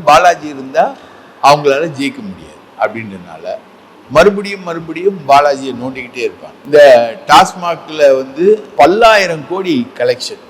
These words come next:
ஒரு நாள் கலெக்ஷனே நூத்தி நாற்பத்தஞ்சு கோடிக்கு மேல வரும். பல்லாயிரம் கோடி ரூபாய் கலெக்ஷன், இருபத்தஞ்சாயிரம் கோடி கிட்ட கலெக்ஷன். இதுல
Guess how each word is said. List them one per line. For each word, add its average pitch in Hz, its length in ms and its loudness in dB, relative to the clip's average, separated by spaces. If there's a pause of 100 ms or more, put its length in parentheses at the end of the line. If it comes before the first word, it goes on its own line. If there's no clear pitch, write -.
ஒரு 143 180 4
நாள் 185 200 0
கலெக்ஷனே 160 500 -8
நூத்தி 165 320 -18
நாற்பத்தஞ்சு 127 600 -4
கோடிக்கு 139 280 -2
மேல 117 260 -4
வரும். 95 180 -8 (160)
பல்லாயிரம் 196 540 4
கோடி 147 180 -8
ரூபாய் 170 320 -2
கலெக்ஷன், 127 520 -6
இருபத்தஞ்சாயிரம் 139 760 -2 (100)
கோடி 139 200 -4
கிட்ட 139 320 -4
கலெக்ஷன். - 320 -6 (320)
இதுல 170 460 4